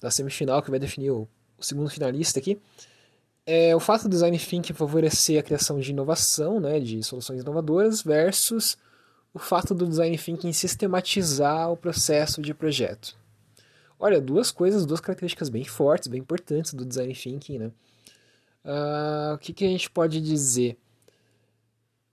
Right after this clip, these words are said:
Ai, ai, ai, essa di-, é um pouco difícil, porque as duas coisas são bem importantes. É, é legal, é, é bacana o fato do design thinking permitir que a gente crie inovações, mas também é bacana o, o fato do design thinking ajudar a gente a,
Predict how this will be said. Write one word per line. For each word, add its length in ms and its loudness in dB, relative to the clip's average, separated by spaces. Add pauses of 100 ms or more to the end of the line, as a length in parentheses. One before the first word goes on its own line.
Ai, 640 0
ai, 160 -2
ai, 120 -6
essa 240 -2
di-, 200 -6
é 80 -8
um 60 -4
pouco 220 -8
difícil, 600 0
porque 360 -2
as 100 2
duas 180 2
coisas 220 2
são 100 -2
bem 120 -2
importantes. 440 -4
É, 300 -4
é 20 -8
legal, 400 -4
é, 200 -2
é 240 -14
bacana 400 -4
o 20 -6
fato 240 -4
do 60 -8
design 220 -2
thinking 240 -12
permitir 280 -8
que 60 -8
a 40 -4
gente 240 -6 (240)
crie 220 -2
inovações, 720 -4 (580)
mas 180 -4
também 400 -2
é 40 0
bacana 500 -2
o, 220 0
o 40 -6
fato 420 -6
do 60 -6
design 220 -4
thinking 520 -8
ajudar 320 -2
a 80 0
gente 300 -6
a, 140 -8